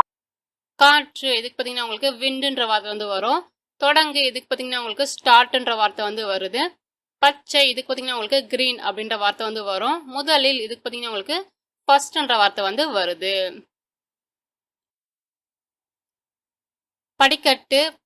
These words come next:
பங்கு, அடுத்தது, புதுப்பி. இதுக்கான ஆங்கில வார்த்தைகள் நீங்க மேட்ச் பண்ணுங்க. உங்களுக்கான நேரம் ஆரம்பிக்குது. படிக்கட்டு, இதுக்கு பாத்தீங்கன்னா, உங்களுக்கு ஸ்டெப்புன்ற வார்த்தை வந்து வரும். பங்கு, இதுக்கு பாத்தீங்கன்னா, உங்களுக்கு ஷேர் அப்படின்ற வார்த்தை வந்து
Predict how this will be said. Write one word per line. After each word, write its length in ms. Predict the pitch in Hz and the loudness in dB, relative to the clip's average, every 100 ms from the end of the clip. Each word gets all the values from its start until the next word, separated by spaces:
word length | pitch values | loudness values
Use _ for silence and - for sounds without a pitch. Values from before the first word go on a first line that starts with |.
| - | -2
பங்கு, 480 | 247 262 262 233 277 320 - 226 | 0 -2 -8 -2 0 -2 -6 -6
அடுத்தது, 520 | 233 277 - 254 220 311 - - | -4 -2 0 0 0 -4 -4 -8
புதுப்பி. 460 | 277 240 - 226 208 226 | -6 -6 -6 -6 -6 -8
இதுக்கான 360 | 262 254 226 269 392 - _ _ _ 254 | -4 0 2 2 -2 -6 _ _ _ -2
ஆங்கில 260 | 277 302 254 | 0 2 2
வார்த்தைகள் 400 | 254 262 240 226 | 2 0 -2 -2
நீங்க 160 | 226 320 381 - 220 | 0 0 -2 -6 -2
மேட்ச் 260 | 220 - - | 0 -2 -6
பண்ணுங்க. 300 | 233 226 247 339 359 254 | -6 -4 -2 -2 -4 -8
உங்களுக்கான 400 | 254 277 269 247 240 | -6 2 4 4 4
நேரம் 260 | 240 285 254 214 | 4 4 2 0
ஆரம்பிக்குது. 500 | 220 220 - 226 320 370 _ 988 1017 - _ _ _ _ _ _ _ 1017 988 - _ _ _ _ _ - | 0 -4 -4 0 0 -2 _ 10 10 10 _ _ _ _ _ _ _ 10 10 10 _ _ _ _ _ 2
படிக்கட்டு, 560 | 285 339 - 240 - 233 220 | 4 4 0 0 0 -2 -2
இதுக்கு 180 | 247 - | -4 -6
பாத்தீங்கன்னா, 280 | 254 247 233 | -4 -4 -6
உங்களுக்கு 300 | 220 277 339 403 - | -6 -2 -2 -2 -8
ஸ்டெப்புன்ற 500 | - 269 254 285 269 233 | -4 -2 0 -2 2 2
வார்த்தை 200 | 220 220 | 2 -2
வந்து 140 | 220 208 | -6 -4
வரும். 260 | 202 277 320 - | -2 -4 -4 -2
பங்கு, 340 | 262 277 262 240 | -2 -2 -4 -4
இதுக்கு 180 | 233 - | -4 -10
பாத்தீங்கன்னா, 300 | 240 240 233 | -8 -6 -6
உங்களுக்கு 300 | 214 196 294 294 | -6 -6 -6 -4
ஷேர் 340 | - 226 226 220 190 | 0 2 2 0 -6
அப்படின்ற 320 | 185 190 220 202 | -10 -8 -6 -4
வார்த்தை 200 | 190 208 | -4 -6
வந்து 160 | 202 | -8